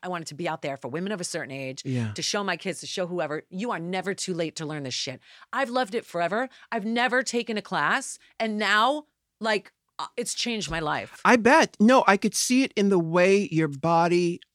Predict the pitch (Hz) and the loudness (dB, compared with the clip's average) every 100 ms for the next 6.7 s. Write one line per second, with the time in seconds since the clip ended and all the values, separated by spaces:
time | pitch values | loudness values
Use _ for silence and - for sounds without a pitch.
0 | _ _ - 220 208 - - 190 147 139 | _ _ -4 -4 -4 -10 -6 -2 0 0
1 | 139 - _ _ _ 113 151 165 156 - | -4 -8 _ _ _ -10 -8 -4 -4 -2
2 | 143 135 131 135 98 123 147 - 226 240 | -2 0 -2 -2 -2 -2 -2 0 0 0
3 | 156 190 170 151 - - - - 170 196 | 2 4 4 2 -2 -12 -18 -4 0 2
4 | 208 180 165 170 196 131 104 - - _ | 4 4 4 6 6 6 2 -6 -20 _
5 | _ _ _ _ 156 185 196 185 - 240 | _ _ _ _ -4 0 2 0 0 2
6 | 294 - 190 156 170 131 - | 2 2 2 4 2 0 -4